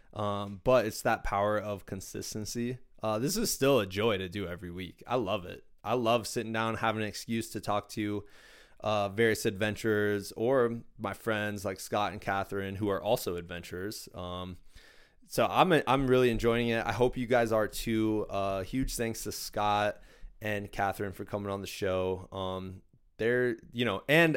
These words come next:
also, you know, they live in a ski town.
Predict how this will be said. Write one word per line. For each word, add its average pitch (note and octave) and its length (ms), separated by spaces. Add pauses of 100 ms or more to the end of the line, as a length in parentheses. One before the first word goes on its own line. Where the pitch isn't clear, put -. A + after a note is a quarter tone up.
also, A#2 580
you A#2+ 100
know, G2 200 (480)
they B2 80
live F3+ 180
in F3 80
a G#2+ 80
ski - 280
town. - 400